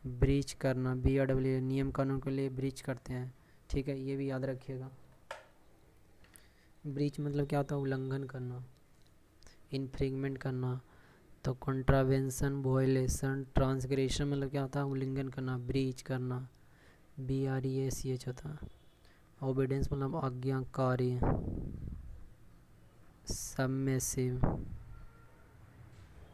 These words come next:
meek, ये सारे सिनोनिम हो गया। Plummet मतलब होता है fall, सीधे, उम, गिर जाना। Plummet मतलब क्या होता है? सीधे गिर जाना।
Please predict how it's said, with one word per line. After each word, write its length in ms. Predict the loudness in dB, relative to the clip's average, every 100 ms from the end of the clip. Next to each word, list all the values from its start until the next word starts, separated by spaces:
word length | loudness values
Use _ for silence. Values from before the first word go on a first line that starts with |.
| -20 -20 -20 -20 -20 -20 -20 -20 -20 -12 -4
meek, 800 | 0 2 4 4 4 0 -6 0 0 0 -4 -14 -20 -20 -16 -6
ये 300 | 2 6 6
सारे 420 | 4 2 4 4
सिनोनिम 680 | 4 4 4 4 2 0 0
हो 140 | 0
गया। 220 | -2 -6 -10 -18 -20 -20 -20 -20 -20 -20 -20 -20 2
Plummet 920 | 4 4 4 2 0 0 -2 -2 -2
मतलब 220 | -4 -2 -2
होता 200 | 0 -2
है 60 |
fall, 580 | -4 -4 0 2 2 0
सीधे, 720 | -4 -4 -2 2 2 2 0
उम, 300 | -4 -4 -2
गिर 200 | 0 0
जाना। 360 | 2 2 2 0
Plummet 480 | 0 0 2 -2 -2
मतलब 220 | -2 -2
क्या 100 | -2
होता 100 | -2
है? 40 |
सीधे 480 | -4 -4 -2 4 4
गिर 200 | 4 2
जाना। 380 | 2 0 -2